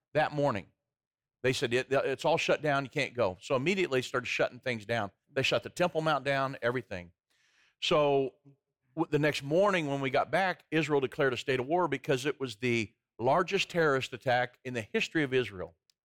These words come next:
It happened when we were up on Mount Masada, or just before that, and then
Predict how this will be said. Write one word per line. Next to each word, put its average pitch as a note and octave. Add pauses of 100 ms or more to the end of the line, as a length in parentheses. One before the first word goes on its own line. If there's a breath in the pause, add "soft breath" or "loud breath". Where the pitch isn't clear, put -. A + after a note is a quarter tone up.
(160)
It A#2
happened C#3+
when B2
we B2
were A2
up C#3+
on C3+
Mount C3+
Masada, A#2 (600)
or B2
just D3+
before D#3+
that, A2
and B2
then B2